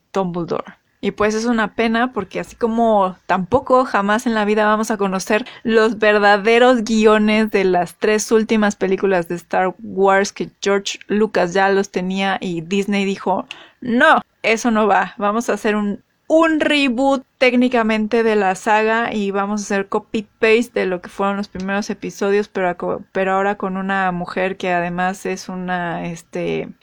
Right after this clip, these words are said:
pues básicamente es un personaje shonen que ya se la sabe todas, todas, eh, y además por el simplemen-, por el simple hecho de ser mujer ya, o sea,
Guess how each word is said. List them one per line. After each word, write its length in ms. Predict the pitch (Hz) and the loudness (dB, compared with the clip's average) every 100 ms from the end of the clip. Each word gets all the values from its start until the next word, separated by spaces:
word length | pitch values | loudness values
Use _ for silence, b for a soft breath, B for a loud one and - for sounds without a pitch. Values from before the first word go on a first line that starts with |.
| b b | b b
pues 120 | 233 | 0
básicamente 500 | 240 247 254 247 233 | 2 2 0 0 0
es 80 | 254 | 0
un 80 | 233 | 0
personaje 560 | 226 208 202 202 220 208 | -2 -2 -4 -4 -4 -2
shonen 360 | 214 208 208 | -2 -2 -2
que 120 | 196 | -2
ya 100 | 190 | -4
se 140 | 190 202 | -2 -4
la 100 | 180 | -4
sabe 380 | - 190 185 180 | -4 -2 -2 -2
todas, 360 | 202 196 185 | -2 -2 -2
todas, 520 | - 214 220 226 233 - | -2 2 2 2 -2 -10
eh, 460 | 180 180 175 175 175 - | -8 -8 -6 -8 -10 -12
y 160 | 190 190 | -4 -2
además 400 | 180 180 185 - - | 0 -2 -6 -10 -6
por 160 | 190 180 | -4 -4
el 60 | |
simplemen-, 480 | 196 190 196 185 180 _ _ | -6 -4 -4 -4 -10 _ _
por 160 | 208 196 | -2 0
el 80 | |
simple 280 | 196 220 233 | 0 -2 0
hecho 180 | 220 208 | 0 -2
de 80 | 196 | -2
ser 160 | 202 | -4
mujer 260 | 185 - 190 | -4 -4 -2
ya, 220 | 180 165 - | 0 -2 -4
o 60 | |
sea, 300 | - 165 160 | -6 -4 -4